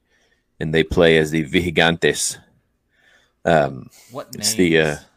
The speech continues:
Speaker 1: I know, right? But this is the, uh, minor league affiliate with the, uh, New York Yankees.
Speaker 2: Hmm.
Speaker 1: And so when we take trips, we pass by little minor league ballparks. I have started collecting minor league baseball caps,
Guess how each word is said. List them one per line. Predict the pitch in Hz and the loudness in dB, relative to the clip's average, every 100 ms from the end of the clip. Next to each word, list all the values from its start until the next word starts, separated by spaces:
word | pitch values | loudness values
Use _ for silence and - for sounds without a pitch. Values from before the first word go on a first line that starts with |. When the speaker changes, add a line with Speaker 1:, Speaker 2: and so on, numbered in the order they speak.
| _ _ _ _ _ _ _ _ _ _ - | _ _ _ _ _ _ _ _ _ _ -2
Speaker 1:
I | 90 | 0
know, | 80 71 | 2 2
right? | 73 78 - - - | 2 2 0 -12 -2
But | 104 101 | 0 4
this | 123 117 | 4 6
is | 107 87 | 2 4
the, | 92 90 | 6 6
uh, | 87 87 | 6 4
minor | 85 90 85 | 4 4 4
league | 85 82 - - _ _ _ _ _ | 2 0 -4 -16 _ _ _ _ _
affiliate | 82 - 85 80 - | -4 2 4 4 0
with | 76 - | -4 -6
the, | 80 76 | -4 -2
uh, | 71 | -2
New | 73 | -2
York | 82 76 71 - | -2 0 -4 -4
Yankees. | 73 73 - 58 - - - _ _ _ - | -4 -4 -6 -14 -12 -16 -18 _ _ _ -20
Speaker 2:
Hmm. | 123 104 _ _ - | -20 -20 _ _ -14
Speaker 1:
And | 82 | -8
so | - 85 | -2 0
when | 78 | 0
we | 78 | -2
take | 76 85 76 - - | -2 0 0 -4 -10
trips, | - 117 107 - - - | 2 4 4 2 -4 -2
we | 82 | -2
pass | - 85 80 | 2 4 4
by | - 82 78 | 2 4 4
little | 76 76 | 4 0
minor | 78 76 73 | 0 0 -2
league | 76 | -2
ballparks. | 76 73 78 73 73 - - - _ _ _ _ _ _ _ - | 2 2 4 0 0 -6 -12 -14 _ _ _ _ _ _ _ -8
I | 76 | -4
have | 73 | -4
started | - 76 71 - | -2 0 0 -2
collecting | 80 76 - 71 71 - _ _ _ _ | 0 0 0 -6 -8 -14 _ _ _ _
minor | - 82 82 | -2 0 2
league | 76 69 | 0 0
baseball | 76 73 - 73 69 | 0 0 2 2 2
caps, | - 67 - - - | 2 2 2 0 -10